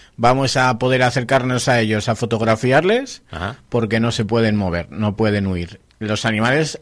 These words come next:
Speaker 1: autóctonos de
Speaker 2: Ah,
Speaker 1: nuestra
Speaker 2: les has,
Speaker 1: ciudad.
Speaker 2: les, les has lan-, o sea, alguien les ha lanzado un
Speaker 1: ¿Un conjuro?
Speaker 2: un conjuro y están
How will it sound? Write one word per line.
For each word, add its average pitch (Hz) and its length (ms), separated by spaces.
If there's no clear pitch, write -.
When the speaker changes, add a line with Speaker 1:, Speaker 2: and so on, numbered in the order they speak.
Speaker 1:
autóctonos 104 680
de 95 60
Speaker 2:
Ah, 95 40
Speaker 1:
nuestra 92 200
Speaker 2:
les 98 140
has, 113 100
Speaker 1:
ciudad. - 140
Speaker 2:
les, 98 220
les 107 340
has 143 280
lan-, 123 280
o 101 80
sea, 76 260
alguien 113 340
les 98 120
ha 117 60
lanzado 101 300
un 104 760
Speaker 1:
¿Un 117 120
conjuro? 151 500
Speaker 2:
un 262 40
conjuro 147 500
y 127 100
están 131 320